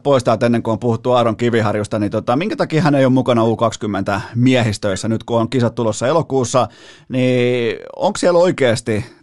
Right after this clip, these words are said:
tätä p-, p-, poikaa parempia pakkeja vai, mä en, mun on tosi vaikea löytää parempia pakkeja totta kai, koska niinku, tälleen niinku ihan fanina kun puhutaan keskimäärin, niin useimmiten silmä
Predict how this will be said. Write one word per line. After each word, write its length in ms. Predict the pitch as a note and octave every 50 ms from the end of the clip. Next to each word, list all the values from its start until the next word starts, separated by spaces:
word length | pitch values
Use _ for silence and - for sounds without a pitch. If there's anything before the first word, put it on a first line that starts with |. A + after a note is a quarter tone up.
| _ _
tätä 240 | D3 C#3+ C3+ B2+
p-, 260 | G2 - C3 B2+ A#2+ -
p-, 260 | C3+ B2+ A#2 A2 G#2+ -
poikaa 680 | D3+ D#3 C#3+ C3 B2 A#2+ - A#2 G#2+ G#2 G#2 G2+ G2 F#2 - _
parempia 440 | - C#3 C3+ C3 A#2 A#2+ A#2 G#2+ G2+
pakkeja 420 | - B2 B2 A#2 - - A2+ G2+
vai, 180 | G#2+ G#2+ G#2+ G#2+ G#2 G2 - - - - - - - - - - - - - _ G#2+ A2 -
mä 240 | - D#3 E3 E3+ D#3+
en, 60 | C#3
mun 140 | D3+ F3 F#3
on 100 | F3 C#3+
tosi 200 | E3 D3 C#3 C#3
vaikea 380 | A#2+ D3 C#3+ C3 B2 C3 A#2+ A#2
löytää 320 | B2 B2+ A#2 - A2+ G#2
parempia 400 | - - A#2 A2 G#2 - A2 G#2
pakkeja 320 | - A#2 A#2 A2+ A#2 A#2+ G#2+
totta 220 | A2+ - - A2
kai, 160 | - A2 G#2+
koska 360 | - A2 - - A2+ G#2+ G2 - - - - - - - _
niinku, 200 | - A2+ G#2+ G#2 A2+ F#2+ A1+ - C#2 C#2+ C#2+ - A#2 - - - - - - - _
tälleen 240 | - A#2 A#2 A#2+ A#2
niinku 160 | A#2+ A#2+ B2
ihan 160 | - - A#2
fanina 320 | - - B2 B2 B2 A#2+ A2+
kun 140 | - A2 -
puhutaan 380 | B2 A#2+ A#2 A2+ - B2 A2+
keskimäärin, 560 | - C3+ B2+ - - B2 A#2+ A2+ A2 A#2 A2+
niin 160 | A2+ A#2 A2 A2 - - - - - -
useimmiten 440 | C3 B2+ C#3 B2+ A#2+ A#2+ A#2+ B2 A2+
silmä 360 | B2 C3+ C3 B2 A#2+ A#2+